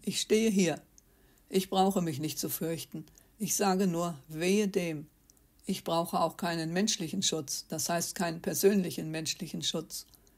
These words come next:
Ich gebe Ihnen zu wissen, dass mein Leben so besteht, dass ich tatsächlich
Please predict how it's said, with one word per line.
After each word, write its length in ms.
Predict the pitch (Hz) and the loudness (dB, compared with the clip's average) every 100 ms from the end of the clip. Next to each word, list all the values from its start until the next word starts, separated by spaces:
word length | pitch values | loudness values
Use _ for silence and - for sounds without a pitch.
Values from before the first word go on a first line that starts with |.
| _ - - | _ -18 -2
Ich 180 | 196 202 | 0 4
gebe 240 | 233 226 | 2 4
Ihnen 260 | 214 214 208 | 4 4 2
zu 200 | 185 170 | 0 -2
wissen, 400 | 180 - 190 190 | -2 0 -2 -2
dass 200 | 170 - | -4 -2
mein 180 | 170 156 | -2 -2
Leben 260 | 175 180 | -2 -4
so 180 | 156 202 | 0 0
besteht, 540 | 240 - - 190 190 - - | 2 -2 0 -2 -2 -10 -12
dass 200 | - - | -8 -6
ich 120 | - | -6
tatsächlich 680 | - 208 220 254 185 170 151 | -2 -2 -2 -4 -4 -6 -10